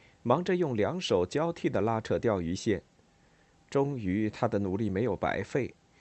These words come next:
一尾银光闪烁的鱼被他拉了上来。那鱼儿一离开水，便拼命挣扎跳动。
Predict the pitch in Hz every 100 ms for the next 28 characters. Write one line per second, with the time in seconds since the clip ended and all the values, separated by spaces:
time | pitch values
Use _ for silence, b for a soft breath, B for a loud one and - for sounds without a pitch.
0 | b - 180 143 117 113 120 143 160 175
1 | 175 117 101 - 147 104 90 107 175 143
2 | 117 107 98 117 131 98 - 85 71 50
3 | - _ _ _ _ _ _ _ 113 107
4 | 87 95 107 98 - 131 107 95 113 -
5 | 139 135 104 90 - b - 156 135 -
6 | 165 175 123 117 156 156 113 98 - 190
7 | 147 78 90